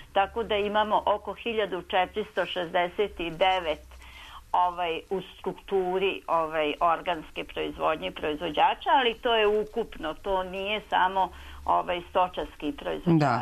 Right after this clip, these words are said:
Speaker 2: to je ukupno.
Speaker 1: Da, to je
Speaker 2: Ja ću vas zamoliti, profesorka, da ostanete sa nama. Gospođo Mišković, evo, čuli smo brojeve, e, dakle, koliko se ljudi bavi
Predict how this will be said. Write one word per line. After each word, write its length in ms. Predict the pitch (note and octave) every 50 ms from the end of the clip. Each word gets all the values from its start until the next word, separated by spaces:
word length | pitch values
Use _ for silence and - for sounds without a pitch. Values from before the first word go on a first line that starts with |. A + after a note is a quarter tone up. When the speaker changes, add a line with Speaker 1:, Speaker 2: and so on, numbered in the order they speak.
| C3 -
Speaker 2:
to 140 | C#3+ C#3+ C#3
je 120 | C3+ C3
ukupno. 340 | B2+ B2 B2 A#2+ - - C#3+
Speaker 1:
Da, 220 | F#3 D#3+ D3 C3+ - - - - -
to 140 | F3 E3 D#3+
je 100 | E3 F3+
Speaker 2:
Ja 140 | F3 E3+
ću 140 | F3 - G3
vas 140 | F#3 F#3 E3
zamoliti, 460 | E3 F3 F3+ F3+ F#3 F#3+ F3 G3 E3+
profesorka, 540 | - E3+ F3 E3+ D3+ - F3 D3 - - D#3+
da 260 | D3 D#3 D3+ D3+ D3
ostanete 560 | C#3 C#3 - - - D3 C#3+ C#3 - - C#3
sa 220 | C3+ - - C#3+ C3
nama. 520 | B2+ C3+ D3 D#3+ F3 F3+ D#3+ D3+ C#3+ C3+
Gospođo 480 | B2 C#3 C#3+ C#3+ - - D3 C3+ C#3 C3
Mišković, 640 | C3 C#3 E3 E3 - - D#3+ D3 D3 C3 - -
evo, 340 | D3+ D3 C#3 C#3 C3+ B2+ B2
čuli 320 | - - D3+ C#3+ C#3 C3+
smo 300 | C#3 - D3 C3 C3 B2+ - - - - - - - -
brojeve, 400 | D3+ C#3 C#3+ D#3 D#3 D3 D3 C#3+ C#3 C3+ B2+
e, 60 | - - D#3 D3 C#3+ C#3 C3+
dakle, 320 | C3 C#3 C#3+ C3+ - D3 C#3+
koliko 920 | - - D3+ D3 C#3+ C#3+ C#3 C#3 - - - - - - - - E3 D3
se 420 | - - - D#3 C#3 C3+ C3 C3+ D#3
ljudi 420 | D#3+ D3 C3+ B2+ C3+ D3+ D#3 G3 C#3+
bavi 440 | B2 C3+ C3 C3 B2+ B2+ C3 B2+